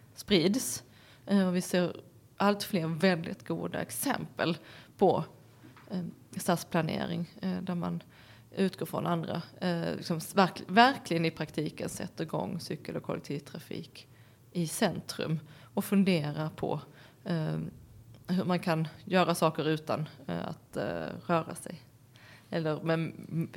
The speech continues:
korta resor. Och då är ju blandstaden är en viktig del.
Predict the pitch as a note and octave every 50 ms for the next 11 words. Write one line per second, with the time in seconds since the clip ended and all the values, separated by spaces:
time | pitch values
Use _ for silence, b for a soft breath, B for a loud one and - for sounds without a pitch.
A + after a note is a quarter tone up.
0 | D#3 - - D#3+ D3+ - - D#3 D#3+ E3+ E3+ - F3+ - - - - - - -
1 | - F3+ F3 E3 D3+ C#3+ E3 E3+ F3 F3+ F3 F#3 F#3 F#3 G3 F#3 - - F3+ E3
2 | D#3+ E3 E3+ E3 D#3+ D#3+ E3 D#3+ D#3 D3+ D#3 - - - - D3+ D#3 D3+ D3 C#3+
3 | C#3+ D#3